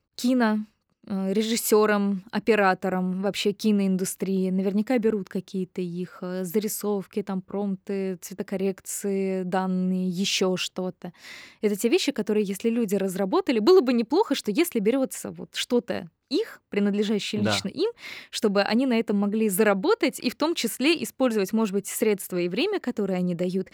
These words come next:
Speaker 1: на то, чтобы понять, как им дальше жить в этом новом мире.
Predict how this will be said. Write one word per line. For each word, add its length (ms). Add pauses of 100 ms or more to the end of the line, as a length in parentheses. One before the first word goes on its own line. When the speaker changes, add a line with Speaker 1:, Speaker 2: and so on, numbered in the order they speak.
(260)
Speaker 1:
на 140
то, 160
чтобы 260
понять, 440
как 260
им 120
дальше 320
жить 320
в 60
этом 260
новом 300
мире. 320